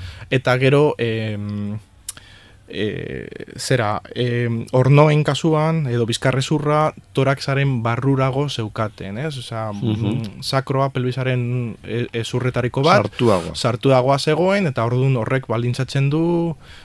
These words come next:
Speaker 1: eh, bizkarrezurraren, eh, kokapena toraxarekiko, eta orduan pizka zaba-, eh, sartutagoa zeukaten,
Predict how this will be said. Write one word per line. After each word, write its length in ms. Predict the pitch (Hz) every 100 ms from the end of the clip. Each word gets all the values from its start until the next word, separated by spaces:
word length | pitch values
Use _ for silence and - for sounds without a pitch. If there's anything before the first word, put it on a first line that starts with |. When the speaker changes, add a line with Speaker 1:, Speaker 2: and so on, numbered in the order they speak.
| - -
Speaker 1:
eh, 480 | 113 110 110 107 104 101 - - - 90 - - - - -
bizkarrezurraren, 1080 | 120 120 127 120 120 143 131 123 135 139 113 -
eh, 140 | 107
kokapena 720 | 107 117 127 131 135 147 156 151
toraxarekiko, 840 | - 120 117 113 107 - - - 98
eta 120 | 98
orduan 220 | 101 117 110 -
pizka 280 | - 110 -
zaba-, 320 | 110 123 117 -
eh, 360 | 123 117 117 120
sartutagoa 920 | - 117 117 117 120 127 127 123 123
zeukaten, 600 | - 131 - 160 175 196